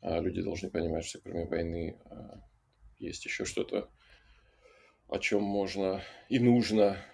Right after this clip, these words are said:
а, думать. Я должен сказать, наверное, раз уж есть такая возможность, что, м, нам очень не нравится, мне очень не нравится, что происходит, а, в мире.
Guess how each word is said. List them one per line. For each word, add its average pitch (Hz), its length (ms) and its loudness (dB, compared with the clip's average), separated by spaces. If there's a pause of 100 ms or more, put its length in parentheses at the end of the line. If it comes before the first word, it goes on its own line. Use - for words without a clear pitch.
(120)
а, 92 380 -4 (100)
думать. 95 460 -2 (340)
Я 98 180 2
должен 98 460 2
сказать, 95 580 2
наверное, 90 420 -2
раз - 240 0
уж - 260 -6 (420)
есть 92 160 -4
такая 90 220 0
возможность, 92 520 -2
что, - 180 -8
м, - 1300 -12
нам 90 240 -4
очень 90 220 -4
не 90 80 0
нравится, 90 460 0
мне 85 160 2
очень 98 240 -2
не 95 60 2
нравится, 85 340 0
что - 160 -8
происходит, - 520 0 (920)
а, 95 220 6
в 85 120 -2
мире. 101 520 10